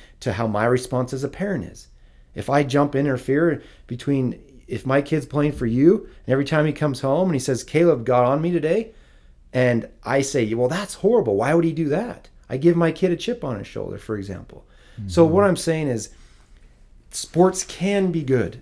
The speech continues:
Speaker 1: and there can be some lessons that we get out of it. But my message, from my opinion, is let's put sports in their proper perspective, 'cause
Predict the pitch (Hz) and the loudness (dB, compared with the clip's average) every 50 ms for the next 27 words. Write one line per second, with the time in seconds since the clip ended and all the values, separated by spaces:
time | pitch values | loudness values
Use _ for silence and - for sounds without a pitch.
0 | - - 131 135 139 143 135 131 - - - - 180 196 208 208 196 170 139 127 | -10 -6 -4 -2 0 0 -2 -2 -6 -10 -10 -8 -6 -4 -4 -2 -2 -2 -2 -4
1 | 127 123 120 117 - - 131 123 117 127 127 127 - 135 127 117 120 120 117 117 | -4 -6 -6 -6 -6 -6 -6 -2 -2 -2 -2 -2 -4 -6 -6 -6 -6 -6 -6 -6
2 | 107 107 110 107 113 127 127 127 147 147 - - - - 123 - - 120 139 156 | -4 -4 -4 -4 -4 -4 -4 -4 -4 -6 -6 -8 -10 -10 -8 -6 -6 -4 -4 -2
3 | 165 156 151 147 135 - - 135 123 110 - - - - - - - - - - | -2 -2 -2 -4 -4 -4 -6 -6 -6 -8 -10 -18 -20 -20 -20 -20 -20 -20 -20 -16
4 | - 101 113 123 127 139 139 139 - 165 170 165 165 165 143 127 120 110 - - | -10 -6 -4 -2 0 0 -2 -2 -2 -2 -2 0 -2 -2 -2 -4 -4 -4 -6 -10
5 | - _ - _ _ - - - - _ _ - - 120 123 123 147 170 - - | -20 _ -20 _ _ -20 -20 -20 -20 _ _ -16 -12 -8 -6 -2 -2 -2 -2 -4
6 | - - - - - - - - - - _ _ - _ - 151 147 147 - - | -6 -10 -12 -14 -16 -20 -20 -20 -20 -20 _ _ -16 _ -2 -2 -2 -2 -4 -8
7 | - 139 143 139 139 139 - 135 123 120 110 107 - - 120 113 113 - - 110 | -4 -2 0 0 -2 -2 -4 -4 -4 -4 -4 -6 -4 -2 -2 -2 -2 -4 -8 -10
8 | 98 - - 101 98 - - - 95 92 - - - - - - - 107 - | -10 -8 -10 -10 -10 -10 -10 -10 -10 -10 -12 -14 -18 -18 -12 -10 -8 -8 -8